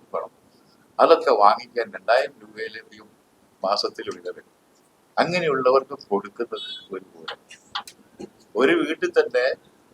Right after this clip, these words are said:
mentally റിട്ടയർഡ് ആയിട്ടുള്ള ഏതാണ്ട് രണ്ടോ മൂന്നോ കുട്ടികളുണ്ടാവും, അല്ലെങ്കിൽ വലിയ പുരുഷന്മാരുണ്ടാവും. അവരെ ആൾക്കാരെ സംരക്ഷിക്കേണ്ട ഉത്തരവാദിത്വം ആ വീട്ടുകാർക്ക്.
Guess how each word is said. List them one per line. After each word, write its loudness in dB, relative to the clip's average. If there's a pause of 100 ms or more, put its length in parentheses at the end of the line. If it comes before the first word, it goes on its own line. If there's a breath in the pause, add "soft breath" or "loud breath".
(380)
mentally -4 (1200 loud breath)
റിട്ടയർഡ് 4 (200)
ആയിട്ടുള്ള -4 (1200)
ഏതാണ്ട് 6
രണ്ടോ 4 (140)
മൂന്നോ -2 (120)
കുട്ടികളുണ്ടാവും, -2 (100)
അല്ലെങ്കിൽ 0
വലിയ -4 (220)
പുരുഷന്മാരുണ്ടാവും. -2 (640)
അവരെ 10 (100)
ആൾക്കാരെ 8 (100)
സംരക്ഷിക്കേണ്ട -4 (300)
ഉത്തരവാദിത്വം 0 (240)
ആ -6 (120)
വീട്ടുകാർക്ക്. -6